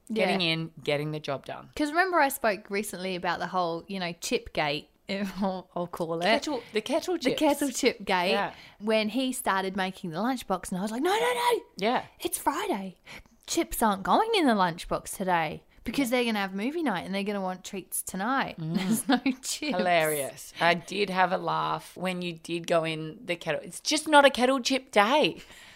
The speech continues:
Speaker 2: I was like, "That's, like, a great tagline. It is just not a kettle chip
Speaker 1: <laughs>
Speaker 2: day. That is
Speaker 1: No.
Speaker 2: not for the start of the week. That is only for the end of the week. And it can't be on this day because we're gonna do this tonight."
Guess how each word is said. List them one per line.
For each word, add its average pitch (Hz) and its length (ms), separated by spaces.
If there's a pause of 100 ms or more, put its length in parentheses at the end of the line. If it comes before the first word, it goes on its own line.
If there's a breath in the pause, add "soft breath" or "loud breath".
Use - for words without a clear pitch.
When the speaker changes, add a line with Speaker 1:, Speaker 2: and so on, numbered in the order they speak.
(300 loud breath)
Speaker 2:
I 202 60
was 226 100
like, 190 160
"That's, 233 300
like, 381 180
a 226 60
great 147 560
tagline. 139 720 (260 loud breath)
It 240 140
is 240 160
just 180 400
not 202 280
a 185 100
kettle 185 440
chip 180 380
Speaker 1:
<laughs> 254 100
Speaker 2:
day. 160 500 (460 loud breath)
That 165 240
is 165 120
Speaker 1:
No. 175 60
Speaker 2:
not 226 220
for 277 60
the 262 80
start 233 260
of 208 60
the 208 100
week. 175 280
That 165 120
is 160 100
only 170 240
for 180 120
the 160 80
end 165 160
of 160 80
the 156 80
week. 156 160
And 165 100
it 160 60
can't 214 220
be 233 100
on 214 160
this 254 160
day 143 240
because 175 340
we're 156 80
gonna 170 180
do 175 200
this 175 160
tonight." 190 500